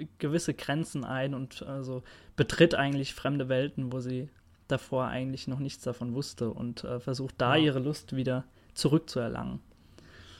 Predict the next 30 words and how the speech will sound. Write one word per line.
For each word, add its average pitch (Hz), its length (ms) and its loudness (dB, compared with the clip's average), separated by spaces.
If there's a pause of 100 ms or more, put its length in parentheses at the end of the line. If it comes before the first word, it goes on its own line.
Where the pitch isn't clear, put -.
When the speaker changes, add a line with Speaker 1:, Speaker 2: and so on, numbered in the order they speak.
(400)
Speaker 2:
Wobei 110 280 2
es 123 140 2
eigentlich 120 440 -4 (100)
eine 123 140 -2
sehr 113 200 0
konsequente 113 760 -2
Entwicklung 110 440 -4
Speaker 1:
Das 135 140 2
Speaker 2:
ist, 208 40 8
Speaker 1:
auf 208 140 8
jeden 190 160 4
Speaker 2:
weil - 60 2
Speaker 1:
Fall, 139 220 0
ja. 135 180 -2 (260)
Speaker 2:
sie 113 180 0
ja 113 100 6
von 123 180 0
Anfang 143 340 2
an 143 260 -2
im 127 100 -6
ersten 135 320 -2
Teil 120 320 2
sehr 123 480 2
offen 127 300 2
mit 107 120 -2
ihrer 107 220 -4
Speaker 1:
Genau, 143 320 2
ja. 139 80 4
Speaker 2:
Sexualität 131 300 0
umgeht. 117 440 -2